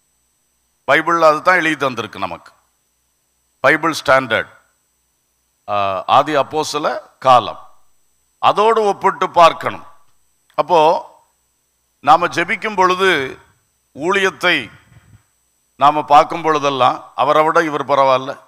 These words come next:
இவரை விட அவர் பரவாயில்ல", அதல்ல. பைபிளில் என்ன சொல்லி இருக்கிறது, அதுல எங்க ஊழியர் எதுல குறைவுபட்டு நிக்கிறார்,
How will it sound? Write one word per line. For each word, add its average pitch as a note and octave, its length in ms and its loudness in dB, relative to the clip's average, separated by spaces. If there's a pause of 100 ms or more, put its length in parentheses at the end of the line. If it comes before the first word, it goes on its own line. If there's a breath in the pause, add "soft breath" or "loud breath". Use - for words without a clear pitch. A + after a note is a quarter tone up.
(340)
இவரை E3 300 0
விட E3+ 240 2
அவர் D3+ 240 2
பரவாயில்ல", C#3 440 2
அதல்ல. C3 680 0 (480)
பைபிளில் D3+ 500 0
என்ன B2 240 -4
சொல்லி F#2+ 320 -8
இருக்கிறது, D2+ 480 -14 (460)
அதுல D3+ 360 2
எங்க C#3 280 0
ஊழியர் C3 360 -4
எதுல B2 320 -2
குறைவுபட்டு G#2+ 560 -4
நிக்கிறார், F2 600 -12